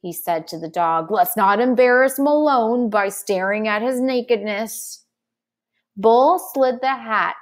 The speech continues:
over Edward's head and pulled it down and poked his arms through the smaller holes.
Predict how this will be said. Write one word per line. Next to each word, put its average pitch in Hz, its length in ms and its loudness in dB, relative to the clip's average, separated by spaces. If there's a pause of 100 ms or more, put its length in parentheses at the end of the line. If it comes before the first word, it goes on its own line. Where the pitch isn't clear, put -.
(140)
over 339 560 0
Edward's 247 480 -2
head 180 480 -4
and 190 320 -10
pulled 285 400 2
it 320 200 -6
down 180 460 -2 (580)
and 269 220 -2
poked 330 440 -2
his 349 280 -2
arms 233 440 2
through 190 240 -4
the 220 100 -2
smaller 302 540 2
holes. - 520 -10